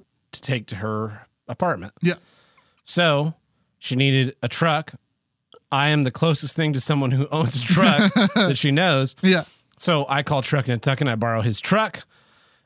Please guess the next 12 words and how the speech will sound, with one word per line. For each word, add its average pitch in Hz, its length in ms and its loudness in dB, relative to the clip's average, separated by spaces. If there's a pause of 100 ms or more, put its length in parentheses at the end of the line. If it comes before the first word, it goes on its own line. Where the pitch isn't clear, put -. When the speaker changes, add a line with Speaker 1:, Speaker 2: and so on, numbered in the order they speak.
(120)
Speaker 1:
And, 123 540 0 (500)
uh, 113 400 -4
I 127 120 -2
get, 156 420 0 (760)
I 113 60 -8
get 170 140 -2
about 156 160 0
halfway 147 420 -2
to 131 60 -2
where 127 140 0
I'm 117 120 -2
going, 110 460 -2